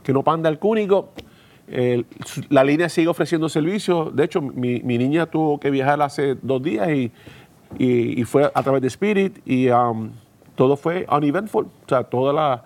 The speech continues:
la, la, la operación fue normal, no hubo nada, nada, ¿verdad? diferente a lo que siempre ha habido. Pero como mencionamos, ¿verdad? Este, eh, Alexis, pues, esto pasa y,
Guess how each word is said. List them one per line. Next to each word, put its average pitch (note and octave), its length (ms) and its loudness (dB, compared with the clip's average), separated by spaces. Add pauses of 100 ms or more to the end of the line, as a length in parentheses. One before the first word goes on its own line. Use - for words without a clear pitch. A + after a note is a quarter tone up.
(460)
la, C3 380 2
la, A#2+ 320 0
la B2 60 2
operación B2 380 0
fue D3 140 -2
normal, D3+ 420 0
no C#3+ 80 4
hubo C#3+ 240 2
nada, D3 580 0
nada, C#3 320 2
¿verdad? C3 280 2
diferente C#3+ 600 -2
a C#3 80 4
lo A#2+ 160 0
que G#2+ 120 -8
siempre - 600 -2
ha D3 40 6
habido. G3 340 0 (460)
Pero B2 180 4
como B2 180 0
mencionamos, B2+ 560 0
¿verdad? C3+ 280 2
Este, C3+ 420 -2
eh, A#2 260 0
Alexis, B2 540 0
pues, - 180 -4 (640)
esto C3+ 240 0
pasa A2 380 -2
y, A#2 160 -2